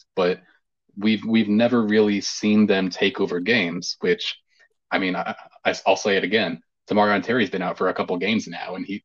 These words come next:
a lot of F S U's offense has run through him for the years that he's been here. So it's just, it's strange to see the offense not want to rely on these two gu-, these three guys, rather. And especially with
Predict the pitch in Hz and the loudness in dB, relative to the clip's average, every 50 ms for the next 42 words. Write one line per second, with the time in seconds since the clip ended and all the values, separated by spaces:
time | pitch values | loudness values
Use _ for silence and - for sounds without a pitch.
0 | _ _ _ - 107 98 95 101 98 98 101 95 98 95 - 101 90 - 101 90 | _ _ _ -4 -4 -2 2 4 4 4 4 2 0 0 -2 -2 -4 -4 -4 -2
1 | 92 95 101 - - 90 90 87 - 95 92 92 - 98 90 90 90 - - 98 | 0 0 -2 -2 -6 -10 -10 -8 -6 -6 -8 -4 0 0 0 0 0 -4 -4 0
2 | 117 131 120 139 123 123 127 - - _ _ 95 95 95 95 92 92 92 92 90 | 0 0 0 0 -6 -6 -8 -10 -12 _ _ -4 -4 -2 -2 -2 -2 -2 -4 -4
3 | - 90 87 87 - - 107 107 - - 104 - - - _ _ _ _ - - | -6 -12 -14 -10 -4 -2 -2 -2 -2 -6 -14 -16 -18 -20 _ _ _ _ -8 -4
4 | 95 95 98 95 - - 92 87 - - - - _ _ _ _ _ _ _ _ | -2 -2 -2 -2 -2 -4 -6 -4 -6 -8 -14 -16 _ _ _ _ _ _ _ _
5 | _ - - - - - - 107 107 113 117 110 - 113 104 - - 104 98 92 | _ -6 -4 -2 -2 -2 0 2 2 2 2 0 -2 -6 -8 -6 -6 -4 -4 -4
6 | 90 92 90 - - - 95 90 87 - - - - _ _ _ _ _ _ _ | -2 -2 -2 -2 -2 -2 -4 -4 -4 -6 -8 -12 -20 _ _ _ _ _ _ _
7 | - 85 85 85 92 98 104 - 101 98 98 101 - - - 95 90 87 90 95 | -10 -6 -2 2 2 2 0 0 0 0 0 0 -2 -8 -6 -4 -4 -4 -4 -6
8 | 90 90 92 98 98 92 90 90 90 - - - 87 - - - 110 98 98 104 | -2 0 2 2 2 2 0 0 -2 -4 -6 -8 -10 -10 -10 -12 -10 -4 -2 -2
9 | 101 - - - 107 117 107 - - - - - - - - - - - - _ | -2 -2 -4 -2 -2 -2 -2 -2 -8 -10 -14 -12 -12 -12 -12 -12 -12 -14 -16 _
10 | _ _ - _ _ _ - 90 87 87 85 85 82 - - - - - - - | _ _ -20 _ _ _ -4 -4 -2 0 -2 -2 -4 -4 -8 -12 -12 -10 -4 -4
11 | 95 - - 98 92 92 90 87 92 92 - | -4 -2 -2 -4 -4 -4 -2 0 -2 -2 -2